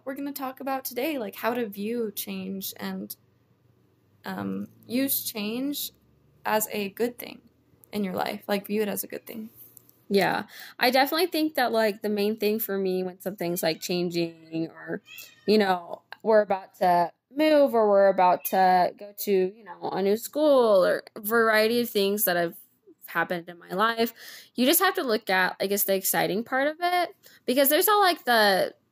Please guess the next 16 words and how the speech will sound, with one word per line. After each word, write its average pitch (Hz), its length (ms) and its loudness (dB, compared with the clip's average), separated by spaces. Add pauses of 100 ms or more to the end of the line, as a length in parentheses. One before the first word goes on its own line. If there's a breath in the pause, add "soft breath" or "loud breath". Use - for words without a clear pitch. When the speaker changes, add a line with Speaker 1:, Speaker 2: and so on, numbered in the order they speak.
(240)
Speaker 2:
the 247 100 -4
things 240 300 4
that 226 80 2
you 208 120 4
have 202 260 2
to 180 380 2
organize 262 580 2
or 214 60 0
get 190 200 2
ready 220 360 2
or 202 100 0
this, 196 180 0
that, 180 460 -2
you 196 140 -4
know, 170 400 -4
and 185 400 -4